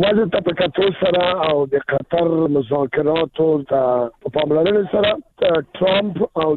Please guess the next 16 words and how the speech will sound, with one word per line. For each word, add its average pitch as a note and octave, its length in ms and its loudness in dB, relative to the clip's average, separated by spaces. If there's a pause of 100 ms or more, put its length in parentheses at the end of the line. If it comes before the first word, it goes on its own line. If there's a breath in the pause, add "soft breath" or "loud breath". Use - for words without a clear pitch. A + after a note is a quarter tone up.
د C#3+ 160 -6
ده D3 220 0
اداره D3 420 0 (380)
باید E3+ 320 0 (100)
د D3 140 0
پاکستان D#3 480 -4
صدر C#3+ 240 0
اعظم F3+ 360 0 (300 soft breath)
او D3 160 0
د C#3+ 140 -2
ده D#3 180 -2
په D#3 160 0
هغه C#3+ 260 -2
پوځي D3 560 0 (400)
کسانو - 380 0
چې - 120 -4